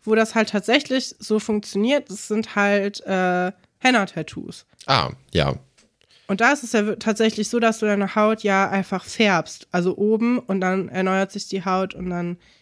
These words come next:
Speaker 1: geht es weg. Deswegen, es geht auch an den Händen zum Beispiel schneller weg, als wenn du ein Henna-Tattoo am Arm hast. Ähm, ja, ganz interessant.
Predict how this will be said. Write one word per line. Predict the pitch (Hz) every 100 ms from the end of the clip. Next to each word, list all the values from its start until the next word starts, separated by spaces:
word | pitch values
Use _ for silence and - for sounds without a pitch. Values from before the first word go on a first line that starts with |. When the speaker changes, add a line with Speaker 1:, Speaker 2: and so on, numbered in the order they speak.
| _
Speaker 1:
geht | - 175
es | 175 208
weg. | 233 226 -
Deswegen, | 185 - 190 190 185
es | - -
geht | 202 180
auch | 175
an | 180
den | 180
Händen | 190 202 202
zum | - 185
Beispiel | 185 180 - 180
schneller | 208 208 202
weg, | 190 185
als | 180 -
wenn | 180 180
du | 180
ein | 170 175 _ _ _
Henna-Tattoo | - 196 185 - 170 -
am | 156 160
Arm | 185 214 220 214
hast. | 220 220 220 - - _ _ _ _ _ _ -
Ähm, | 170 165 170 165 165 _ _ _ _ _ _ _
ja, | 254 262 151 - _ _ _ _ _ _ _
ganz | 160 156
interessant. | 160 175 269 - 330 190 147